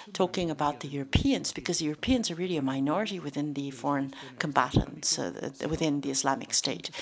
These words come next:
But I'm talking about those that come from the surrounding countries. Those countries, or no countries, have actually made any effort to prevent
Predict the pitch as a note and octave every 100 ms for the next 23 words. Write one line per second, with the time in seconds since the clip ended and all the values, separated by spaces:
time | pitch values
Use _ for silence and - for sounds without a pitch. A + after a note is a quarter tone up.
0 | - - G3+ F#3 F3+ A#3+ A#3 A3 G3+ F#3
1 | F#3+ - F#3+ F#3 F#3+ - - - - -
2 | F3+ - G#3 F#3+ F3 F#3+ F#3+ F3+ G#3+ F#3+
3 | F#3 - G3+ A#3 A3+ E3+ D#3 C#3 - C#3+
4 | - - - - F3 F#3 - - - C#4
5 | - G3+ - - - - - C3+ E3 B3+
6 | - C3+ - C3+ - C#3+ - D3 C#3 C3+
7 | F#3 G3 F3 D#3+ - F3 - E3 F#3 G3+
8 | -